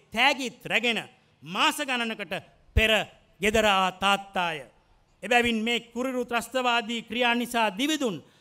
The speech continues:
පළමු සෙබලාගේ සිට මානුෂික මෙහෙයුම වෙනුවෙන් දිවිදුන් හෝ ආබාධිත වූ අවසන් සෙබලා දක්වාත් ඔවුන්ගේ පවුල්වල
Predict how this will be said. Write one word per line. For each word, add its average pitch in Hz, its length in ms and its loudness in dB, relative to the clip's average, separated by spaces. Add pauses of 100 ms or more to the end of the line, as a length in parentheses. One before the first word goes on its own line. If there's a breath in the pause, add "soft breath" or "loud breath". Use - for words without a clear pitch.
(240 soft breath)
පළමු 311 340 -2
සෙබලාගේ 254 680 0
සිට 202 200 -6 (480 soft breath)
මානුෂික 277 540 0
මෙහෙයුම 247 340 -2
වෙනුවෙන් 233 500 -4
දිවිදුන් 240 380 2 (220)
හෝ 247 400 -2 (300 soft breath)
ආබාධිත 247 560 0
වූ 202 240 -6
අවසන් 240 440 -2
සෙබලා 220 400 -2
දක්වාත් 220 540 -6 (420 soft breath)
ඔවුන්ගේ 294 480 0
පවුල්වල 269 600 0